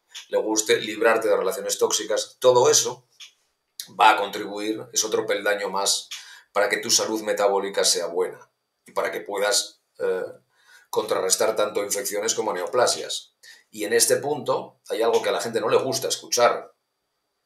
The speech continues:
pero hay multitud de historias de pacientes de cáncer que lo que te cuentan son, eh, no te voy a decir que los pacientes de cáncer tengan un tipo de personalidad, como ya se ha dicho muchas veces.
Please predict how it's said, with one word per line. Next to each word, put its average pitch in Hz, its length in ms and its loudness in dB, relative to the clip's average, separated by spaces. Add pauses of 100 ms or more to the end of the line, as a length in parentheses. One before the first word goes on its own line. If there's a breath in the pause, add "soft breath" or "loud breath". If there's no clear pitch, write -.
(280)
pero - 120 -4
hay 90 60 -6
multitud 98 400 -6
de 98 120 -2
historias 87 600 -2
de 85 180 -8
pacientes 90 400 -8
de 90 80 -4
cáncer 92 440 -6 (1000 soft breath)
que 107 80 -2
lo 107 100 2
que - 60 0
te 104 140 -2
cuentan 120 380 2
son, - 580 0
eh, 92 380 -2 (2500 loud breath)
no 113 120 2
te - 80 8
voy 151 120 8
a 131 40 10
decir 120 220 6
que 110 80 4
los 104 120 2
pacientes 104 340 -2
de 101 60 -6
cáncer 104 260 -2
tengan 101 220 0
un 101 80 -10
tipo 110 200 -2
de 98 80 2
personalidad, 95 600 0
como 90 220 -8
ya 98 120 0
se 98 120 4
ha 90 40 0
dicho 95 300 -2
muchas 82 280 -8
veces. - 460 -16